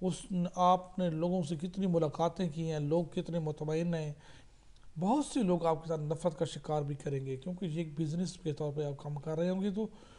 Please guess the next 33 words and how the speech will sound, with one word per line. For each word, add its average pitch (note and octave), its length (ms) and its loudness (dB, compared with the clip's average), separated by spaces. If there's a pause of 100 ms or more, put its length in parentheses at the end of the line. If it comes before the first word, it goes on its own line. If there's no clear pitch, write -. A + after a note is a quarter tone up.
(200)
लोग, D3+ 340 2 (360)
फलाही G#3 480 6
इदारे F3 360 6
तो A3+ 180 -8 (380)
कोई G#3+ 120 2
मसला F#3+ 360 2
नहीं F3+ 140 2
होता, F3 220 2
लेकिन F3 300 2
जो D#3 80 -2
बिज़नेस D#3 440 0
की D#3 220 -6
होती C3+ 280 -6
है F#3+ 200 -2 (480)
उसके D3 260 -6
अंदर C#3 280 -4 (280)
रुकावटें D3 560 -2
भी D3+ 100 0
पैदा C#3 240 -6
करने C3+ 260 -6
वाले C#3 320 -2 (480)
बहुत G#3 340 2
ज़्यादा B2+ 260 2
होते A#2 260 -8
हैं। G#2+ 200 -12 (2000)
नेक्स्ट A3+ 260 4
है C4+ 80 6
जी B3 60 6
मुआवनीन, G3+ 560 10 (520)
कि G#3 60 2
जो F#3 420 8
लोग C4+ 340 6
आपको F#3+ 400 4